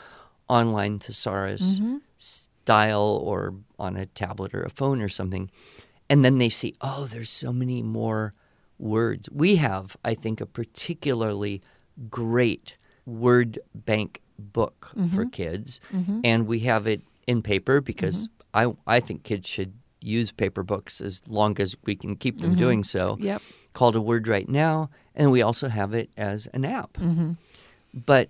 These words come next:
Speaker 1: I've seen that shift of a kid who just, like, "I don't really care. I just wanna get done with it," over a period of, you know, months usually,
Speaker 2: Mm-hmm.
Speaker 1: sometimes years. But they change into, "No, I wanna find the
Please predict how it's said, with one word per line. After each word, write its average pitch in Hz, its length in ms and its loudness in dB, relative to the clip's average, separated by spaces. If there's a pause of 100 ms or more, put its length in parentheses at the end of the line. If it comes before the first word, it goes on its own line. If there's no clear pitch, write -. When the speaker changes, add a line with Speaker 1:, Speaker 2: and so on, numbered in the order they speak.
(160)
Speaker 1:
I've 139 240 4
seen 254 500 -2
that 220 260 -2
shift - 540 -2
of 107 120 -6
a 110 60 -8
kid 131 240 -2
who 117 120 -4
just, 110 380 -8
like, - 260 -2
"I 117 120 2
don't 160 200 0
really 151 220 0
care. 113 540 0
I 107 80 -2
just 107 200 -6
wanna 110 180 -4
get 101 140 -8
done 113 180 -2
with 85 140 -8
it," - 160 -8 (680)
over 117 300 4
a 107 60 2
period 113 520 -2
of, 101 520 -6 (220)
you 107 120 -4
know, 90 240 -4
months 104 540 2
usually, 98 580 -6 (120)
Speaker 2:
Mm-hmm. 156 360 -4 (120)
Speaker 1:
sometimes 104 560 -4
years. 101 400 -8 (140)
But - 160 -6
they 120 160 2 (380)
change 160 640 0
into, 117 520 -2 (400)
"No, 151 400 -2
I 127 120 4
wanna 170 260 2
find 123 420 -4
the 113 120 -10